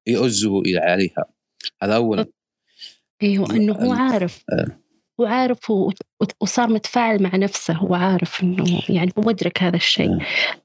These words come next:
Speaker 2: فأنا أقول مثلًا ممكن إنه يكون، آه،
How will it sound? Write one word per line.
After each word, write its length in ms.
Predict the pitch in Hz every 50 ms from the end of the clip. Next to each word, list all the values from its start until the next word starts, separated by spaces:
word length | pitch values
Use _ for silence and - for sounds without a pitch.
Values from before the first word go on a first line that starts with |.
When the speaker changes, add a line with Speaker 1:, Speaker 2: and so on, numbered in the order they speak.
| _
Speaker 2:
فأنا 260 | - - 247 240 233 202
أقول 200 | 214 226 226 220
مثلًا 340 | 220 - - 233 220 220
ممكن 500 | 214 220 220 226 - - - - 220 214
إنه 220 | 214 214 214 208 208
يكون، 560 | 214 208 - - - 233 240 247 240 220 208
آه، 440 | 202 190 185 180 180 175 175 190